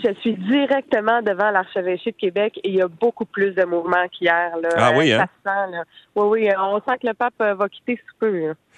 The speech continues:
Speaker 2: OK, alors, euh, raconte-moi ce que tu vois, euh, autour de toi. Qu'est-ce qui te,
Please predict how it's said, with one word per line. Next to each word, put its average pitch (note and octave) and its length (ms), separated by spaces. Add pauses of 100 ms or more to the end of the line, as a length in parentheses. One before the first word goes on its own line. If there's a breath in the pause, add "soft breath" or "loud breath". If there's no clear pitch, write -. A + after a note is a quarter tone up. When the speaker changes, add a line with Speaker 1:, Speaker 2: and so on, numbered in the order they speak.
(300 loud breath)
Speaker 2:
OK, C3 120
alors, G#2 320
euh, B2 400
raconte-moi A3 480
ce - 60
que G3+ 140
tu - 100
vois, A2 260
euh, A#2+ 380
autour A2 300
de G#2 100
toi. C3 280 (340 loud breath)
Qu'est-ce F3 180
qui F#3+ 160
te, C3 380